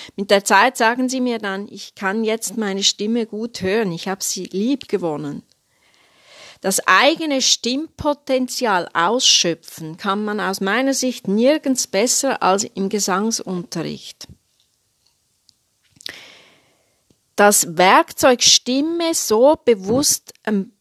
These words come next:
entwickeln, dass man wirklich gut sprechen kann, weil das wird aus meiner Sicht in der Schule auch vernachlässigt. Das freie Sprechen, das ist wirklich ein, ein, aus meiner Sicht ein Manko in der,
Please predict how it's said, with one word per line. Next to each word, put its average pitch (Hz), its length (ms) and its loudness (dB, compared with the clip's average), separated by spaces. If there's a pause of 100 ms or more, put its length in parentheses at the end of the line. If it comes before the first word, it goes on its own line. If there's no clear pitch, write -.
entwickeln, 262 920 6
dass 220 220 2
man 202 340 2
wirklich 262 680 0
gut 269 440 2
sprechen 226 640 0
kann, 160 220 -8
weil 156 160 -8
das 208 160 -6
wird 247 200 -2
aus 202 140 0
meiner 214 360 2
Sicht 226 300 -4
in 185 140 -6
der 165 120 -2
Schule 233 420 0
auch 208 180 -2
vernachlässigt. 185 1120 -2
Das - 140 -4
freie 220 440 4
Sprechen, 180 680 -4
das 165 180 -12
ist - 220 -16
wirklich 202 420 -8
ein, 165 240 -4 (960)
ein, 170 640 -2 (440)
aus 185 220 -2
meiner 202 260 4
Sicht 214 260 0
ein 175 180 0
Manko 214 640 4
in 190 260 -2
der, 175 300 -6